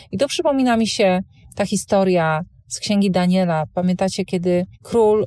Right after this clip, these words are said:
rozszalał się wściekłością, kiedy zauważył, że trzech młodzieńców nie pokłoniło się posągowi, który wyobrażał króla,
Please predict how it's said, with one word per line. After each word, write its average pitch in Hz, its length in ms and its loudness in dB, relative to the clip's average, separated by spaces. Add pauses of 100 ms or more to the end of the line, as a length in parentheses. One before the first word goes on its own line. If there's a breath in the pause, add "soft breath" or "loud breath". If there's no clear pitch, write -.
(140)
rozszalał 202 720 0
się 190 360 0
wściekłością, 196 1000 -2 (300 loud breath)
kiedy 196 180 0
zauważył, 196 760 2
że 180 140 -2
trzech - 300 -4
młodzieńców 202 680 0
nie 214 140 2
pokłoniło 202 760 0
się 170 340 -4 (540 loud breath)
posągowi, 190 880 0 (540)
który 185 360 0
wyobrażał 185 540 0
króla, 208 340 -2